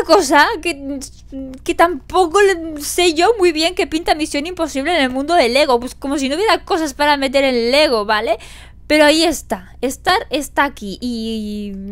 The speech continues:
y bueno, bienvenido sea porque seguramente que será divertido. Como, como todo lo de Lego Dimensions que, que nos encantan, nos encantan. Pues nada, chicos.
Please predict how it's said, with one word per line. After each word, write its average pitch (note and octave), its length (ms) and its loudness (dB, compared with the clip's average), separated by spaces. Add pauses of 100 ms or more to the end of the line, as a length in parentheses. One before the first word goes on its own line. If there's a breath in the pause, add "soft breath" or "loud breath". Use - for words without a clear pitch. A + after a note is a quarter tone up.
(580)
y C4+ 100 -4
bueno, D4 220 2
bienvenido C4 600 -2
sea D4+ 300 0
porque C#4+ 240 -8
seguramente A#3+ 420 -6
que C4 80 -14
será G#3+ 400 -4
divertido. F#3+ 540 -8
Como, F#3 540 -10
como G3+ 180 -10
todo A#3 180 -4
lo B3 60 -2
de A3+ 100 0
Lego G#3+ 200 -2
Dimensions F#3+ 580 -10
que, F#3 360 -10 (380 loud breath)
que A3 120 -6
nos G#3 180 -6
encantan, G3+ 560 -6
nos F#3 180 -12
encantan. F#3+ 640 -10 (840)
Pues B3+ 120 -2
nada, A#3 220 -4
chicos. - 520 -16